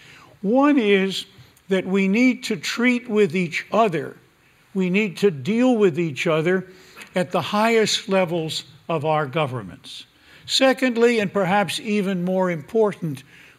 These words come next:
we need to deal with each other in the effort to find those few important win-win questions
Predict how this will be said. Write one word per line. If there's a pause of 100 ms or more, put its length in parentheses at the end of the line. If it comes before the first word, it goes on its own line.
we
need
to
deal
with
each
other (460)
in
the
effort
to
find (380)
those
few
important
win-win
questions